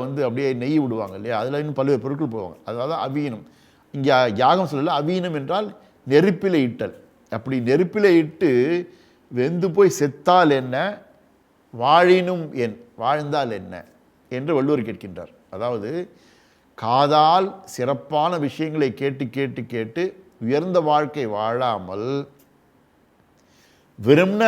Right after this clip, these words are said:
நாக்கை நீட்டி, நாக்கை நாலு முறை நீட்டி, இந்த சாப்பாடு இப்படி, அந்த சாப்பாடு இப்படி என்று சொல்லி சாப்பாட்டு பிரியராக மட்டும் ஒருத்தர் வாழ்வான் என்று சொன்னால், அவன் செத்தா என்ன, இருந்தா என்ன என்று வள்ளுவர் கேட்கின்றார். அப்படி என்றால்,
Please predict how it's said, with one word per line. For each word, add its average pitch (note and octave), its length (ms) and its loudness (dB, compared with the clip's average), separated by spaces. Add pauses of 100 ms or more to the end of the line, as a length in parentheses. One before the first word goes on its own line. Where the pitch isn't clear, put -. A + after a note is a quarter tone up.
(120)
நாக்கை E3+ 460 0
நீட்டி, F3 420 -2
நாக்கை D#3 460 -2
நாலு C3+ 320 0
முறை D#3+ 200 2
நீட்டி, D3+ 360 -2 (100)
இந்த C#3+ 220 -2 (260)
சாப்பாடு C#3+ 420 -2
இப்படி, C#3 240 -6
அந்த C#3+ 160 -8
சாப்பாடு C#3+ 380 -6
இப்படி C3+ 200 -8
என்று A2+ 180 -10
சொல்லி C#3+ 300 -2 (520)
சாப்பாட்டு E3+ 600 2
பிரியராக D3+ 460 0
மட்டும் D3+ 240 -4
ஒருத்தர் B2 240 -6
வாழ்வான் B2+ 400 -2
என்று A#2 200 -10
சொன்னால், A2+ 580 -4 (520)
அவன் F#2+ 220 -16
செத்தா D3+ 420 -2 (120)
என்ன, D3 280 -4
இருந்தா C3+ 440 -6
என்ன A#2 240 -8
என்று B2 160 -10
வள்ளுவர் A2+ 300 -8
கேட்கின்றார். E2+ 480 -18 (560)
அப்படி A2 200 -10
என்றால், G2+ 440 -6